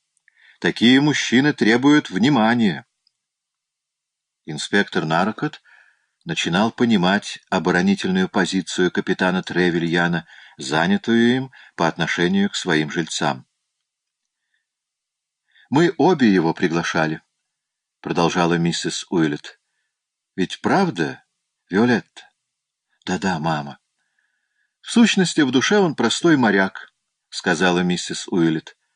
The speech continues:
«А женщинам нравятся моряки, инспектор». Получалось так, что разговор пока всецело вела миссис Уиллет. Инспектор Нарокот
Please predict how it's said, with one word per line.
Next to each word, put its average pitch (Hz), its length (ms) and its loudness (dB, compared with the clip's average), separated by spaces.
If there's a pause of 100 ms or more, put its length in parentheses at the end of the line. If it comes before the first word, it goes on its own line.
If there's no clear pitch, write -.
(360)
«А 165 120 -4
женщинам 165 540 -2
нравятся 117 520 -2
моряки, 107 480 2
инспектор». - 680 -6 (2250)
Получалось 123 640 0
так, 151 240 0
что 101 240 0
разговор 98 520 0
пока 123 360 0
всецело 117 500 0
вела 107 400 2 (240)
миссис 110 480 -2
Уиллет. 90 640 0 (760)
Инспектор 123 600 -2
Нарокот 131 640 -2